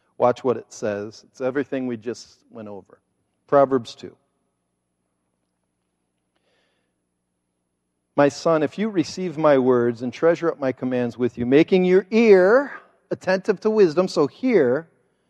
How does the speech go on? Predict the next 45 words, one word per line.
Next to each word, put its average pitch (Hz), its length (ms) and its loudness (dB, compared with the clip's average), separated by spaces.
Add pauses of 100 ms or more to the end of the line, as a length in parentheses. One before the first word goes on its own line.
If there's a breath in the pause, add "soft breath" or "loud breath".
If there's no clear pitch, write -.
(400)
"and 139 120 -2
inclining 180 500 2
your 180 140 0
heart 180 160 2
to 180 80 0
understanding," 170 800 -4
that 143 200 -8
means 143 240 -6
I'm 131 140 -6
gonna 160 180 -6
figure 180 320 -4
this 170 220 -6
out, 139 340 2
seeking. 190 580 -6 (520)
"Yes, 214 240 2
if - 140 -4
you 226 80 -2
call 175 260 -2
out 151 140 -2
for 135 100 -10
insight, - 560 -12
raise 160 280 0
your 156 120 0
voice 151 320 2
for - 140 -8
understanding, 139 540 -6
if 165 200 -6
you 165 100 -6
seek - 460 -4
it 277 120 -2
like 214 220 -2
silver 180 560 2 (920)
and 151 120 -8
search 262 440 2
for 233 100 2
it 180 80 2
as 160 120 -2
hidden 233 220 0
treasure, 165 380 0
seek - 420 -2
it, 92 160 -14 (380 soft breath)
then 226 180 8
you 277 120 4
will 240 120 8
understand 196 680 2